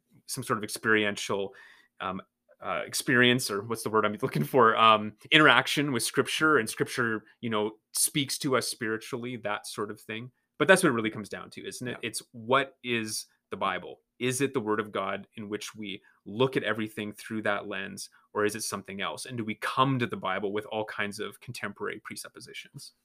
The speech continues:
Speaker 2: Yeah, and I think one of the unique things about, uh, progressive Christianity is because people are,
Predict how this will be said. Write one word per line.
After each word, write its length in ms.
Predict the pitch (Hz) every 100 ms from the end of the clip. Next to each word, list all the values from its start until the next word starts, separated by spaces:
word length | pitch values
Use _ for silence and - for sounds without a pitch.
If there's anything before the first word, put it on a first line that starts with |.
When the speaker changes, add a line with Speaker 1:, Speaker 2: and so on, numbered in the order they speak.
| _
Speaker 2:
Yeah, 200 | 175 165
and 80 | 113
I 80 | 117
think 240 | - 131
one 160 | 131 131
of 140 | 127
the 340 | 110 107 104 -
unique 420 | 113 117 107 151
things 320 | - 123 110
about, 580 | - 80 98 110 - - - _ _ _
uh, 360 | 110 101 90 82 -
progressive 560 | 113 98 101 - 101
Christianity 720 | - 101 - 107 98 104 95 92
is 240 | 101 92
because 640 | 92 101 117 127 120 - _ _ _
people 300 | 147 139 113
are, 480 | 110 104 104 104